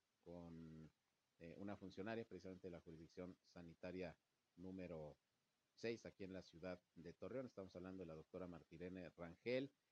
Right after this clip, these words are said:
quien está comentando, ella es la responsable de las muestras de covid de la jurisdicción sanitaria número seis, y dice que se ha estado observando en las personas que han acudido a realizarse las pruebas que los síntomas que han manifestado no han cambiado.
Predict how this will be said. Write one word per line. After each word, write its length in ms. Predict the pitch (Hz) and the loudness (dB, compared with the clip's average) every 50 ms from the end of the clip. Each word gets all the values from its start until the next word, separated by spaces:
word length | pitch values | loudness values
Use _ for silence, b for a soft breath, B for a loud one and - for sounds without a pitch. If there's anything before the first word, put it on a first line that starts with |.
| _ _ _ | _ _ _
quien 240 | - 104 104 107 | 0 0 2 2
está 1000 | 104 - - - 131 135 147 143 147 147 143 139 131 120 110 98 92 87 80 - _ _ | 0 -2 0 2 4 4 6 6 4 4 4 4 4 4 4 2 2 0 0 -4 _ _
comentando, 840 | - 107 104 107 107 107 104 - 143 147 123 95 87 98 104 117 - _ _ _ _ _ _ _ _ _ - | -2 0 2 2 2 2 2 2 2 2 4 4 4 4 4 2 0 _ _ _ _ _ _ _ _ _ -2
ella 140 | - 107 107 | 2 4 6
es 60 | 110 | 6
la 80 | 113 | 6
responsable 500 | 101 92 - - 90 87 - 101 107 107 | 4 4 0 -2 -4 -2 2 2 4 6
de 60 | 104 92 | 6 4
las 120 | 87 85 | 4 4
muestras 520 | 90 95 98 95 - - 107 101 - - | 2 0 -2 -2 -2 0 0 0 0 0
de 120 | - 90 80 | -4 -4 -4
covid 280 | - - 82 87 95 95 | -2 -2 0 0 0 0
de 120 | 95 101 | 0 0
la 100 | 95 87 | -2 -2
jurisdicción 480 | - - 85 78 80 78 - 90 90 82 | -4 -4 -6 -6 -6 -8 -6 -6 -6 -6
sanitaria 500 | - 95 87 78 - 92 90 90 92 90 | -6 -6 -6 -4 -2 0 0 2 2 0
número 380 | 90 90 87 87 85 87 92 | 0 -2 -2 -2 -2 -2 -4
seis, 420 | 87 - - 117 107 98 98 - - _ _ _ _ _ _ | -4 0 2 4 4 4 2 -2 -10 _ _ _ _ _ _
y 100 | - 95 | -8 -4
dice 360 | 95 123 131 - - 147 139 | -2 -2 -2 0 0 -2 -2
que 440 | - - 120 113 107 101 101 98 101 95 | 0 2 4 6 6 6 6 4 4 2
se 120 | - 123 | 0 -2
ha 20 | |
estado 200 | 120 - - 131 | -2 0 0 0
observando 400 | 123 - 123 107 104 110 113 120 | 0 2 2 4 4 4 4 4
en 80 | 117 107 | 2 0
las 100 | 95 - | 0 -2
personas 400 | - 90 82 - 110 110 107 - | -2 -4 -4 -2 -2 -2 -2 -2
que 80 | - 110 | -2 -2
han 80 | 104 | -2
acudido 320 | 110 - - 98 98 107 107 | -2 0 2 4 6 6 6
a 40 | |
realizarse 500 | 101 95 87 82 - - 98 98 - - | 4 2 0 -2 0 0 0 0 0 -2
las 180 | 104 104 98 - | -2 -2 -2 -2
pruebas 460 | _ - 110 101 90 95 95 95 - - _ _ _ _ _ - | _ 6 6 8 8 8 6 4 2 -6 _ _ _ _ _ 0
que 80 | 92 | 2
los 140 | 92 95 92 | 2 2 2
síntomas 500 | - 110 107 113 - 123 117 113 101 - | 2 0 0 0 0 0 2 2 0 0
que 100 | - 107 | 2 2
han 80 | 107 110 | 2 2
manifestado 600 | 110 104 87 - 87 - - - 98 98 104 95 | 2 0 -2 -2 -6 -6 -2 0 2 2 2 2
no 160 | 98 98 95 | 2 2 0
han 100 | 95 92 | 0 -2
cambiado. 560 | - - 95 98 101 117 143 156 156 147 120 | 0 0 0 0 2 4 4 4 4 4 0